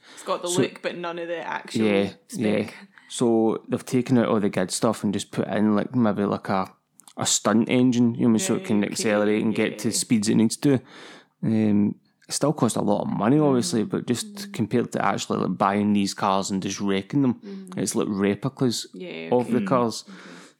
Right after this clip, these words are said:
Speaker 2: Um,
Speaker 3: One of the, the, the, like we said before, there wasn't that much interest in sort of trivia and stuff like that on this
Speaker 2: Not
Speaker 3: film.
Speaker 2: really.
Speaker 3: But one thing I found that I thought was quite interesting, see that Imogen Poots?
Speaker 2: Mm-hmm.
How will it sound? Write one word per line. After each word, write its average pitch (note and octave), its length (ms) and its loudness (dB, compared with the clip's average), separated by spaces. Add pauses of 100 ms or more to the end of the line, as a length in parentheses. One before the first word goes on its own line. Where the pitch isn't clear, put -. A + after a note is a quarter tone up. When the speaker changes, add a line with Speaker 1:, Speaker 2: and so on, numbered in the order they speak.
(180)
Speaker 2:
Um, G#2+ 460 -4 (220)
Speaker 3:
One B2+ 180 -2
of C#3 220 -4
the, G#2+ 240 -2 (220)
the, B2+ 340 -4 (200)
the, B2+ 60 -2
like B2+ 360 -2
we C3+ 60 -6
said G#2 360 -6
before, A2 360 -4
there A#2+ 100 -2
wasn't B2 280 -2
that A#2 160 0
much - 520 -8 (120)
interest G#2 640 -6
in G2 460 -6
sort - 200 -8
of - 120 -14
trivia B2 340 -2
and C#3+ 100 -10
stuff D3 240 -6
like D3+ 120 -2
that - 60 -6
on D3 80 -8
this D3 220 -10
Speaker 2:
Not A#2+ 100 4 (100)
Speaker 3:
film. - 20 2
Speaker 2:
really. G2 300 0 (220)
Speaker 3:
But A2+ 140 -4
one A#2 220 -2
thing D3 180 -4
I C3+ 80 0
found A#2 340 -2
that - 100 -2
I - 40 -6
thought A2 220 -4
was - 120 -10
quite G#2 180 -4
interesting, G#2+ 420 -6
see C3+ 140 -8
that D3+ 180 -2
Imogen G#2 400 -6
Poots? - 460 -8
Speaker 2:
Mm-hmm. B2 180 4